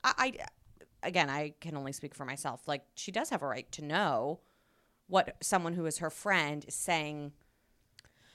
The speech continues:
Like, again, if, uh, you know, don't tell the other women, fine.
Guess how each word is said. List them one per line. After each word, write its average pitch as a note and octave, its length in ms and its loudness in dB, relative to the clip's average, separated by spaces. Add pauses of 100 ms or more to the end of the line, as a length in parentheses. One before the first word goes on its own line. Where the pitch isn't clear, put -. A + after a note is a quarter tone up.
(120)
Like, F#3 320 6 (580)
again, A#3 260 8
if, E3 220 0
uh, F#3+ 160 6 (400)
you G#3+ 160 -2
know, D#3 180 0
don't A3+ 260 2
tell A#3 140 -2
the G3 120 0
other G#3 200 4
women, C#3+ 320 -2
fine. C#3+ 480 0